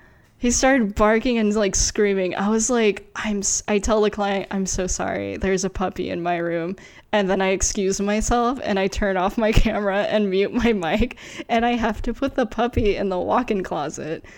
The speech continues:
to, like, drown out the barking and the noise. And I feel so bad. And so I come back, finish my meeting, and I let the puppy go, like, I release the puppy from the closet, and it, like,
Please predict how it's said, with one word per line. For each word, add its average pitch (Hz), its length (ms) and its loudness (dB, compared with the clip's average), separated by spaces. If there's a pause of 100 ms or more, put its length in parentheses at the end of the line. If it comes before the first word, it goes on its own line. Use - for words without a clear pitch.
(180)
to, - 120 2
like, 185 280 2
drown 190 400 0
out 214 220 0
the 202 120 0
barking 185 460 -2
and 170 120 -4
the 160 80 -4
noise. 175 380 0
And 196 120 0
I - 20 0
feel 208 220 0
so 180 200 -4
bad. 175 380 0 (580)
And 214 140 0
so 208 100 0
I 185 100 0
come 214 220 -2
back, 214 300 0
finish 220 360 0
my 214 140 4
meeting, 185 500 0 (440)
and 202 100 0
I 185 120 0
let 196 200 2
the 208 100 -2
puppy 196 380 0
go, 185 580 0 (140)
like, 160 400 -4 (100)
I 190 60 0
release 196 460 4
the 247 120 4
puppy 208 320 2
from 185 200 -2
the 170 80 -2
closet, - 580 -2 (140)
and 185 420 2
it, - 200 0
like, 214 320 2